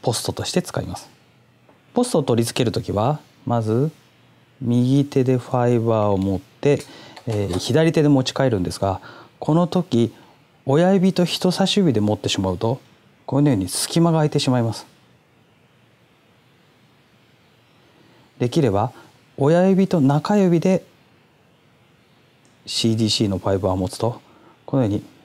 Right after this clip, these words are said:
密着した状態になりますので、固定しやすいです。親指と中指の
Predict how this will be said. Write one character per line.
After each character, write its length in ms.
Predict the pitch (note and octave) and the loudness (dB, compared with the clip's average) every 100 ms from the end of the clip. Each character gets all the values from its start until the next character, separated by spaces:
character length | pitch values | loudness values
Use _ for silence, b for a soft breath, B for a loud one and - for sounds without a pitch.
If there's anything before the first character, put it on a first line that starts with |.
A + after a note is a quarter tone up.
| - | -6
密 180 | A#2 - | -6 -2
着 240 | E3 D#3+ | -2 -2
し 60 | - | 0
た 100 | C3+ | 2
状 140 | C3+ | 2
態 140 | B2 | 0
に 60 | A2 | 0
な 100 | A2+ | 0
り 60 | A2 | 0
ま 120 | A2+ | -2
す 120 | G2+ | -4
の 80 | F#2+ | -2
で、 200 | A2 A#2+ B B B | -2 -4 B B B
固 140 | - | -6
定 180 | A#2+ A2+ | -2 0
し 120 | - | 0
や 100 | G#2+ | 0
す 120 | - | -2
い 40 | F#2+ | -6
で 80 | G2+ | -6
す。 200 | - - _ _ _ _ _ _ _ _ _ _ _ _ | -12 -18 _ _ _ _ _ _ _ _ _ _ _ _
親 340 | B2+ B2 D3+ | 0 2 4
指 320 | D#3+ E3 D#3+ D3+ | 4 4 4 0
と 360 | - D#3 D3 - _ | 2 0 0 -8 _
中 460 | B2+ A2+ A#2 - F3+ | -4 -2 -2 -2 2
指 300 | F3 C#3 A2+ | 2 2 2
の 180 | F#2+ | 0